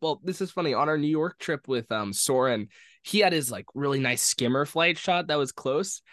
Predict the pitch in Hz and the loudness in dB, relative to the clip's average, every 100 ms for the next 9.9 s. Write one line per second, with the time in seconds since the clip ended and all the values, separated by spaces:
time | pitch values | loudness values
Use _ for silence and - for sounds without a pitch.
0 | - - - 185 151 185 160 196 185 160 | -20 -10 0 0 2 2 4 4 4 0
1 | - 196 202 170 160 160 - 123 123 143 | 0 0 0 0 -2 -2 -4 -2 -2 -2
2 | 147 175 165 135 - 143 143 170 147 127 | -2 -4 -4 -4 -6 -4 -2 0 -2 0
3 | 127 143 165 180 196 202 214 156 143 151 | 0 0 -2 0 0 -2 -4 -4 -4 -2
4 | 151 - 175 156 160 - _ _ _ _ | -4 -4 -8 -4 -6 -6 _ _ _ _
5 | - 160 - - 143 147 - 147 123 - | 2 4 4 2 2 2 0 -4 -6 -2
6 | 147 151 151 151 - 151 160 160 143 123 | 2 4 2 -2 -2 -4 0 2 4 4
7 | 135 135 - _ _ - - - 170 156 | 4 4 0 _ _ -18 -14 0 0 2
8 | 165 170 170 214 208 202 208 202 202 190 | 2 2 2 4 4 4 4 4 0 2
9 | 180 185 165 170 147 139 165 180 - | 0 0 -4 -4 -4 -2 -4 -6 -16